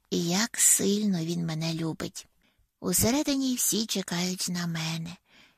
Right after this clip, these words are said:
Еліот підбігає до мене і змушує зупинитися. "Тільки не лякайся", каже він. "Що ти маєш на увазі?" суплюся я, а потім він відступає вбік.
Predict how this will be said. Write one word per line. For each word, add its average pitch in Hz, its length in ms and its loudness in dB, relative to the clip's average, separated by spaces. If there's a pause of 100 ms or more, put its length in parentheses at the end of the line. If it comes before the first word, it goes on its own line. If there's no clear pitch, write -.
(160)
Еліот 202 380 2
підбігає 190 580 -2
до 208 120 -2
мене 202 260 0
і 190 60 -2
змушує 185 460 -2
зупинитися. 180 720 -4 (720)
"Тільки 165 260 -2
не 165 100 0
лякайся", 160 560 0 (300)
каже 156 300 -6
він. 160 280 -10 (140)
"Що - 400 -4
ти 320 160 -4
маєш 330 280 0
на 339 120 -2
увазі?" 220 460 0 (420)
суплюся 175 560 -2
я, 170 260 -6 (520)
а 175 220 4
потім 247 520 0
він 190 260 4
відступає 170 1040 0
вбік. - 600 -8